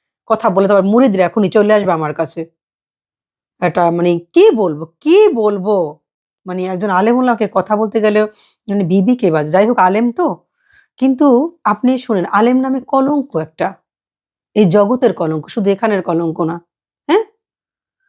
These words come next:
যে আলেম কোনো কাজে না লাগে, তাকে দিয়ে কি করবো? আর একটা কথা বলি, আমি ওনাকে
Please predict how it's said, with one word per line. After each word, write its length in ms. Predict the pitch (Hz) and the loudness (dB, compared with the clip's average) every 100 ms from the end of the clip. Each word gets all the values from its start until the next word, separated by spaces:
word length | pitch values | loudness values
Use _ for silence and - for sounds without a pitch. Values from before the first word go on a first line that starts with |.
| _ _ _ - | _ _ _ -2
যে 180 | 170 254 269 | 2 4 4
আলেম 260 | 233 247 277 320 _ - | 2 0 -4 -6 _ -4
কোনো 180 | 226 214 381 _ | -2 -2 -6 _
কাজে 240 | 262 214 285 | -4 -2 -2
না 100 | 277 | 0
লাগে, 240 | 202 160 160 | -2 -2 0
তাকে 160 | 247 254 | 0 0
দিয়ে 120 | 254 285 | 0 -2
কি 60 | - | -2
করবো? 280 | 208 156 160 160 _ _ _ _ _ _ _ _ 175 165 220 | -2 -2 -6 -10 _ _ _ _ _ _ _ _ -4 -2 0
আর 60 | 247 | 0
একটা 120 | 262 254 | -2 -2
কথা 140 | 208 | 0
বলি, 100 | 220 214 | 0 0
আমি 100 | 226 | 2
ওনাকে 220 | 302 302 | 0 0